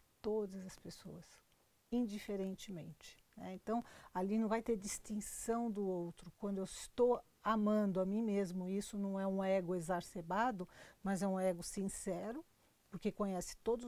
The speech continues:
os meus defeitos, todas as minhas qualidades e assim mesmo eu me amo, eu tô tomando conta de mim em minha totalidade.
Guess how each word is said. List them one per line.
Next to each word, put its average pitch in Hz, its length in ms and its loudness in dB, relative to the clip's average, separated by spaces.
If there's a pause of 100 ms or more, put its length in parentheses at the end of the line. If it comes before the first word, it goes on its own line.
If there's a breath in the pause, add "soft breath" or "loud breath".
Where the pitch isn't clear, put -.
(120)
os 214 120 -4
meus 208 220 -2
defeitos, 185 640 -6
todas 240 360 4
as 220 60 0
minhas 226 260 0
qualidades 185 600 -2
e 180 40 -2
assim 190 240 -4
mesmo 185 380 -2
eu 180 100 -4
me 190 180 0
amo, 233 440 2 (760 loud breath)
eu 214 80 0
tô 208 140 -4
tomando 220 360 0
conta 226 440 -2
de 226 180 -6
mim 208 340 -2 (220)
em 214 160 -2
minha 202 340 -2 (140)
totalidade. 190 1040 -6